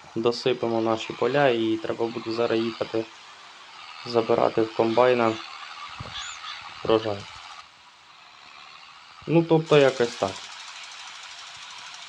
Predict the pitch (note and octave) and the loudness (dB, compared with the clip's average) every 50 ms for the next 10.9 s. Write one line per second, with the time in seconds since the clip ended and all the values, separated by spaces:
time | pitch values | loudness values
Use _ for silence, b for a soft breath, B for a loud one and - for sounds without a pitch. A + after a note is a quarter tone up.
0 | - - - C#3 C#3 C3+ D3 D3+ D3+ D#3+ E3+ G3 A3 G#3+ F3 D#3 D3+ D3 D3 E3 | -16 -12 -6 -4 4 8 10 10 10 10 8 8 8 6 8 8 8 8 8 6
1 | E3 D#3+ D#3 D3 C#3 C#3 - - C3 - - C3+ C#3 D3 C#3+ C#3 C#3 C#3 - - | 6 6 6 4 4 2 0 -2 -2 4 4 6 8 8 8 8 4 2 0 -2
2 | - C#3 C#3 C3+ - D#3 D#3+ F3+ F#3 F3 E3 - B2 A#2+ A#2+ A#2+ B2 B2+ B2+ B2 | 2 2 2 2 4 6 8 10 10 10 10 8 8 10 10 10 10 8 6 6
3 | - - - C#3+ C#3 C3+ C3+ - - - C#3 C#3+ - - E3+ E3 D#3+ D3 C3+ C3 | 4 2 2 2 2 2 0 -2 -2 0 0 0 2 2 4 6 6 6 4 4
4 | B2+ C3 C3 B2+ B2 B2+ B2+ B2 B2 A#2+ A#2+ B2 A#2+ A#2+ B2 B2 A#2+ A#2+ B2 A#2+ | 2 4 4 2 2 2 2 2 2 2 4 4 4 4 4 2 2 2 2 2
5 | - A#2+ A#2 - B2 A#2 - C3 B2+ C#3 D3+ D#3+ E3 D#3+ - B2+ A#2 - - - | 2 2 2 2 0 0 0 -2 0 2 4 2 2 2 0 -2 -4 -4 -4 -4
6 | - A#2 A2+ B2 A#2 A#2+ A#2 A#2 B2 A#2+ A#2 A2+ - - B2+ B2 C3+ C3+ C3+ C3+ | -4 -2 -2 0 2 2 2 2 0 -2 -2 -4 -2 -4 -2 2 4 4 4 4
7 | B2+ C3 B2+ B2 A#2+ A#2 A#2+ B2 B2 A#2+ A#2 A2 - - - C3 B2+ B2 - - | 4 2 2 2 -2 -4 -4 -2 -2 -2 -2 -4 -6 -6 -6 -4 -4 -6 -6 -8
8 | A2+ - - - A#2+ A#2 C#3+ C#3 - - F#3 F3 D#3+ D3+ D3+ - - B B B | -12 -10 -4 -4 -4 -2 -2 -4 2 6 6 8 8 6 4 0 -8 B B B
9 | B B B B B B B B - G#3+ A3 G3 F3+ E3+ D#3+ D#3+ D#3+ D#3 D#3+ D#3+ | B B B B B B B B 4 8 10 10 12 12 12 10 10 8 8 6
10 | D#3 D3+ D3 D3 C#3 - - - B2+ G#2+ G2+ F#2+ - - - - A#2 | 8 6 6 4 4 2 4 6 8 8 8 6 0 -6 -6 -8 -8